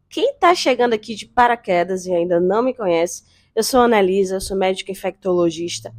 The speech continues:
mestranda em microbiologia. Tô aqui no melhor podcast de infecto pra gente bater um papo sobre infectologia, microbiologia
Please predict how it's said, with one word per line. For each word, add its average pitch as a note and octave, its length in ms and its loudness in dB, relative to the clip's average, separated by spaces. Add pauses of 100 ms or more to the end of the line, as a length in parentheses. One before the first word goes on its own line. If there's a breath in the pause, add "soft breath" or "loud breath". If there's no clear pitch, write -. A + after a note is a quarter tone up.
(140)
mestranda B3 680 2
em G#3 120 4
microbiologia. E3+ 920 -2 (320)
Tô G#4 80 0
aqui A#3 420 -4 (300 soft breath)
no A3+ 100 4
melhor A#3 400 4
podcast A#3 560 -2
de F#3 100 -10
infecto F#3+ 460 -2
pra B3 140 -6
gente A#3 260 -6
bater A3 260 2
um G#3 60 -2
papo G3 320 -4
sobre E3+ 240 -12
infectologia, F#3 1120 0
microbiologia F#3+ 1120 0